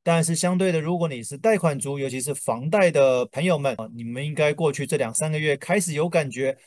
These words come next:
你房贷的利息缴得变多了，那这个也是没有办法的事情，因为目前的确要透过升息来抑制一下通膨。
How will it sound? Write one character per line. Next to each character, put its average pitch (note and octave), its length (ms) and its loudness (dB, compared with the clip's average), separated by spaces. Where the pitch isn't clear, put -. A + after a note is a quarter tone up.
你 A#2 160 -10
房 B2 240 -8
贷 D#3+ 140 4
的 C#3 80 4
利 D#3+ 180 2
息 A#2 380 -6
缴 A2 240 -2
得 A2+ 120 -8
变 D3 340 -2
多 F#3 300 4
了， D#3 240 2
那 C#3 180 -6
这 F3 200 -2
个 D3+ 140 -2
也 A2 160 -6
是 C#3+ 240 -4
没 B2+ 140 -4
有 D#3 100 2
办 G#3+ 220 2
法 D#3 120 4
的 B2+ 80 2
事 E3 160 0
情， C3+ 180 -4
因 D3+ 180 -4
为 D#3 120 4
目 F3 180 2
前 B2+ 240 -4
的 C3 160 -8
确 G3+ 200 0
要 F3 180 6
透 F3+ 360 0
过 D3+ 300 0
升 E3+ 320 0
息 A#2 320 -6
来 A#2+ 280 -6
抑 E3+ 180 0
制 D3+ 200 -4
一 B2 40 -4
下 C3 140 2
通 B2+ 220 -6
膨。 G#2+ 200 -6